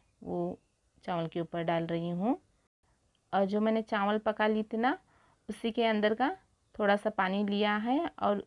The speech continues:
उसके अंदर नॉर्मल वाला पानी मिक्स कर लिया है। तकरीबन हाफ ग्लास से थोड़ा ज़्यादा वाला पानी है, ये इसके ऊपर डालूँगी। चावल तले में लगेगी नहीं और अच्छे से दम हो जाएगी। इस तरह से करेंगे तो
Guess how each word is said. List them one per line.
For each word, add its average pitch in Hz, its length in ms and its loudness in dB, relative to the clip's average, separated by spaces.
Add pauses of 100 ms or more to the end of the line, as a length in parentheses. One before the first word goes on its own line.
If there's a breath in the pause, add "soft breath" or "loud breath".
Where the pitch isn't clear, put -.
उसके 208 300 -6
अंदर 208 520 0
नॉर्मल 185 320 0
वाला 185 260 2
पानी 180 300 0
मिक्स 190 280 -4
कर 196 220 0
लिया 190 300 0
है। 214 260 2 (1400 soft breath)
तकरीबन 208 480 2
हाफ 208 360 4
ग्लास 220 300 4
से 240 80 -2
थोड़ा 226 240 4
ज़्यादा 185 340 6
वाला 190 220 4
पानी 190 360 -2
है, 240 280 0 (220)
ये 214 240 2
इसके 208 280 -2
ऊपर 208 320 0
डालूँगी। 190 640 4 (580)
चावल 196 400 2 (220)
तले 196 200 4
में 202 140 2
लगेगी 190 400 0
नहीं 220 340 2
और 202 160 2
अच्छे 175 220 -4
से 190 160 -8
दम 180 200 -2
हो 190 200 -2
जाएगी। 185 540 0
इस - 200 -2
तरह 175 160 -4
से 180 140 -10
करेंगे 170 400 -2
तो 240 180 -4